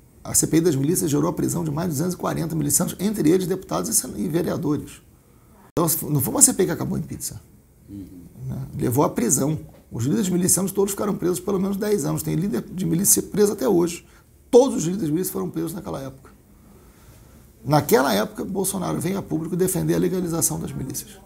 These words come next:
Speaker 1: Isso tá em tudo quanto é lugar. Eu tenho documentado isso. Ele defende a legalização das milícias em dois mil e oito, durante a C P I. Isso eu posso dizer.
Speaker 2: Uhum.
Speaker 1: Isso é grave.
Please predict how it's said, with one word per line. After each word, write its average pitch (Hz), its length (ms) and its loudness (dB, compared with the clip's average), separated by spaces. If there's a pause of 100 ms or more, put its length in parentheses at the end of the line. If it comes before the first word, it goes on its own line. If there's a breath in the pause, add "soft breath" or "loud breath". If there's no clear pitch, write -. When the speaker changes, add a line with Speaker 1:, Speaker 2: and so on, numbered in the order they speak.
(680)
Speaker 1:
Isso - 200 -4
tá 160 140 0
em 151 60 2
tudo 185 200 -2
quanto - 180 -4
é 165 40 0
lugar. 127 280 -6 (420)
Eu 110 100 -8
tenho 135 180 -4
documentado 170 720 -2
isso. - 300 -10
Ele 135 180 2
defende 175 560 2
a - 100 -4
legalização 190 720 2
das 175 140 -2
milícias 139 480 -4
em 269 120 -4
dois 233 140 2
mil 220 100 0
e 226 60 2
oito, 147 200 2
durante 277 440 6
a 226 60 -2
C - 100 -4
P 165 180 -8
I. - 80 -14 (1500)
Isso 233 200 4
eu 220 40 2
posso 202 220 2
dizer. - 320 -4 (340)
Speaker 2:
Uhum. 95 220 -12 (560)
Speaker 1:
Isso 147 160 4
é 165 40 2
grave. 127 400 -2